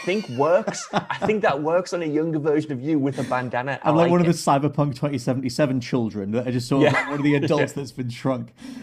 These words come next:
Speaker 2: Um, next question, which is kind of just a statement, um, from Stephen Richardson, who says, "I've just got the platinum on the Avengers. Am I mad for doing so?"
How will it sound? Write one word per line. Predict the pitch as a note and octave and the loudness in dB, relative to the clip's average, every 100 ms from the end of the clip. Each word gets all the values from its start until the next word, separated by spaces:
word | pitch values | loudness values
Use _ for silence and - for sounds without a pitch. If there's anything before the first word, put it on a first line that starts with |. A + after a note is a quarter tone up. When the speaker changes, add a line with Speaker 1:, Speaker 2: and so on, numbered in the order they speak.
| - | 0
Speaker 2:
Um, | D#3 D#3 D#3+ D#3+ | 2 2 0 -2
next | A3+ - | -2 0
question, | G#3 - G#3 G3+ F3 | -2 -2 0 2 2
which | D#3+ | 0
is | G3+ | 0
kind | A#3+ | 0
of | A3 | 0
just | C#3 | -2
a | A#2+ | -4
statement, | - - F3 B2 A2+ | -2 -2 -2 -2 0
um, | C3+ C3+ | 0 0
from | B2 D#3 | -2 -2
Stephen | B2 F3+ D#3 D#3 | -2 -2 -2 -2
Richardson, | E3+ C#3+ D3+ C3+ | -2 -4 -2 -2
who | C3+ | -2
says, | C#3 B2 | -2 -2
"I've | E3 | -2
just | A#3 | -2
got | - G#3+ | -4 -6
the | |
platinum | - A3 A3 D3 A#2+ | -2 -2 0 -2 -2
on | C#3 | 0
the | D3+ | 2
Avengers. | D3 D#3 E3 B2 G2 | 0 0 -2 -2 -2
Am | D3+ E3+ | -2 0
I | F3 | 0
mad | D#3+ E3 D#3 C3 | 0 -2 -4 -4
for | C#3+ | -2
doing | D3+ C#3+ | 0 0
so?" | A#2+ A2+ G#2+ | -2 -4 -6